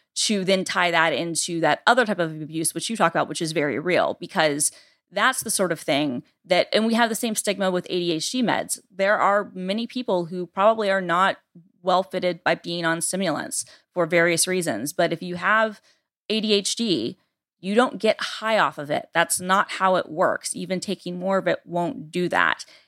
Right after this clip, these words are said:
Like, our, the way our brains work is that it actually is the thing that lets us focus. It's, and it's not even about the same way that college kids who aren't A D H D can take a drug and get a lot more done. It's like, no, this is literally the only thing that will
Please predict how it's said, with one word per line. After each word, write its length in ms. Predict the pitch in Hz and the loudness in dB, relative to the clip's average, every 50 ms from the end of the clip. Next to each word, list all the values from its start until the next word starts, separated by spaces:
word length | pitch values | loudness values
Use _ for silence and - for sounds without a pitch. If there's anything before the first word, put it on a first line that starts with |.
| _ _ | _ _
Like, 220 | - 170 165 160 - | 0 0 0 2 2
our, 160 | - 170 170 - | 2 2 2 2
the 100 | - 185 | 0 -2
way 180 | 175 170 170 170 | 0 2 4 4
our 120 | 180 185 | 4 2
brains 440 | 180 180 - 214 233 240 247 226 - | 2 0 0 0 0 0 -2 -4 -4
work 340 | 180 175 170 175 170 - - - | 0 2 2 2 2 0 -6 -8
is 180 | - 170 160 147 | -6 -6 -6 -2
that 240 | - 160 156 - - | 0 0 0 0 -2
it 140 | - 160 - - | -6 -8 -4 0
actually 420 | - 143 147 - - - 180 175 175 | 0 0 0 0 -4 -4 -4 -4 -4
is 100 | 170 160 | -4 -4
the 100 | - 170 | -6 -8
thing 240 | - - 156 165 165 | -6 -6 -6 -4 -2
that 180 | 170 156 - _ _ _ _ _ | -4 -4 -6 _ _ _ _ _
lets 440 | - - 151 160 156 - - - - - _ | -16 -4 0 0 0 0 0 -4 -6 -2 _
us 220 | 131 156 - - | -2 -2 -2 -4
focus. 520 | - - 175 185 180 - - - - - - | -2 2 2 2 2 2 -4 -6 -4 -4 -6
It's, 240 | 110 - - - - - | -6 -6 -6 -8 -8 -4
and 120 | - 175 175 | -2 -2 -2
it's 200 | 175 - - - | 0 -2 -2 0
not 320 | 180 175 175 175 170 - | 2 2 4 4 4 2
even 220 | 160 175 165 175 165 | -2 -6 -6 -6 -6
about 440 | 160 151 160 156 151 156 143 - _ _ _ _ | -2 0 2 2 4 2 0 -2 _ _ _ _
the 80 | - 180 | -6 -2
same 240 | - 185 175 170 165 | 0 2 2 2 2
way 240 | 165 165 160 160 160 | 2 2 2 0 0
that 240 | - 151 143 - - | 0 0 -2 -2 -2
college 400 | - 233 233 247 240 233 190 - | 0 2 2 4 2 0 -2 -4
kids 240 | - 185 170 170 - | -4 -4 -4 -4 -6
who 100 | - - | -2 0
aren't 260 | - 185 190 - - | 0 2 2 0 -2
A 100 | 175 165 | -4 -4
D 120 | 170 165 | -2 -4
H 200 | 165 160 - - | -4 -4 -6 -8
D 240 | - 165 160 160 156 | -6 -4 -4 -4 -4
can 160 | - - 170 | -4 -6 -8
take 380 | - - 160 160 - - - _ _ _ _ _ _ _ _ _ | -4 -2 -2 -2 -2 -4 -14 _ _ _ _ _ _ _ _ _
a 60 | - | -4
drug 220 | 180 180 185 165 160 | 2 4 4 4 4
and 100 | 165 160 | 2 -2
get 100 | 175 165 | 0 2
a 40 | 165 | 2
lot 160 | 160 - - | 2 2 2
more 180 | 165 160 151 | 0 -4 -4
done. 260 | 156 156 190 170 156 147 | -2 0 0 0 0 0
It's 120 | - - | -2 -4
like, 160 | - 156 - | -6 -6 -4
no, 280 | 190 214 214 202 175 170 | -2 0 2 2 2 2
this 160 | 170 175 - | 0 -2 -4
is 160 | 180 165 156 | -6 -8 -8
literally 380 | 175 175 190 185 190 185 185 180 | -4 -4 -2 0 0 0 0 -2
the 180 | 156 175 170 | -2 -2 -2
only 160 | 160 160 165 160 | 0 -2 -2 -4
thing 320 | - - 160 160 160 160 | -2 -2 -2 -2 -2 -2
that 120 | 156 - | -4 -4
will 260 | - 160 147 135 - | -2 -2 -4 -4 -6